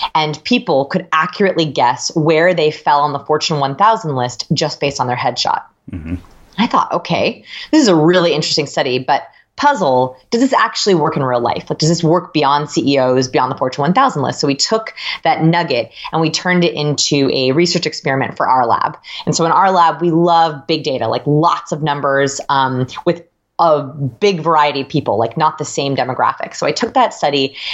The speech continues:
Speaker 1: and we replicated it with Twitter pictures. So we picked, um, three women, three men.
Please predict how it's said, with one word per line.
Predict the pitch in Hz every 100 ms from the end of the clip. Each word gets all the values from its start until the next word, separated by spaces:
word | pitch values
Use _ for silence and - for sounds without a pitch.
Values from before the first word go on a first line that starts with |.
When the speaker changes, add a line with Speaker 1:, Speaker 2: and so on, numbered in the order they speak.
| -
Speaker 1:
and | 170
we | 165
replicated | 151 202 - 190 - 143 131
it | 127 127 123 - 160
with | 156 151 -
Twitter | - 180 165
pictures. | - - - - 190 - - - - - -
So | -
we | 165
picked, | 160 - 240 180 - - - - - _ 170
um, | 156 143 - _ _
three | 170 180 202
women, | 170 151 151 160 160
three | 156 175
men. | 147 123 127 156